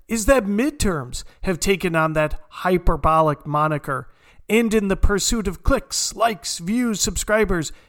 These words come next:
anything really in place of, you know, real news, real reporting, real journalism. Here's an example.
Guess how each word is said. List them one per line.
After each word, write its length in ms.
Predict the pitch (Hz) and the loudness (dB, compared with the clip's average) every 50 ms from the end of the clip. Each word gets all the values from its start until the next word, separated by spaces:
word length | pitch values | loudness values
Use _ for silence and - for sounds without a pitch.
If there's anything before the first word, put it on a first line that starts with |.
| _ _ - | _ _ -8
anything 560 | - 185 254 277 269 214 143 - 165 156 147 | -2 0 2 2 2 0 0 -2 -4 -4 -2
really 300 | 143 151 156 156 151 143 | -2 -2 -2 -2 -2 -4
in 80 | 139 131 | -4 -2
place 360 | - - 151 156 147 - - | -2 -2 -2 -2 -4 -4 -4
of, 140 | 151 127 135 | -6 -6 -6
you 180 | 151 202 226 | -4 -2 0
know, 300 | 196 147 135 139 143 143 - - - _ _ - - | 0 0 0 0 0 -2 -6 -12 -18 _ _ -16 -8
real 380 | - - 160 175 180 185 180 | -6 -2 0 2 4 4 4
news, 600 | 165 160 160 170 175 180 185 185 - - - - - - - | 2 2 0 0 0 -2 -4 -6 -8 -10 -14 -16 -16 -8 -4
real 280 | 147 180 196 196 190 | -2 0 0 0 0
reporting, 640 | 175 165 160 151 - - 156 160 165 180 180 170 - | 0 -2 -2 2 2 2 2 2 -2 -4 -6 -8 -6
real 300 | 135 160 190 202 196 190 | -2 0 2 4 4 4
journalism. 720 | 156 139 165 160 160 175 175 180 190 185 180 202 196 196 190 _ _ _ _ _ - | 2 0 -2 -2 -2 -2 -4 -6 -6 -6 -4 -6 -6 -6 -10 _ _ _ _ _ -14
Here's 320 | - - 262 254 233 180 | -4 -2 0 0 2 2
an 100 | 208 202 | 0 0
example. 640 | 175 156 - - 143 131 135 - - 135 139 - | -2 -4 -6 -6 -8 -8 -8 -6 -6 -8 -8 -8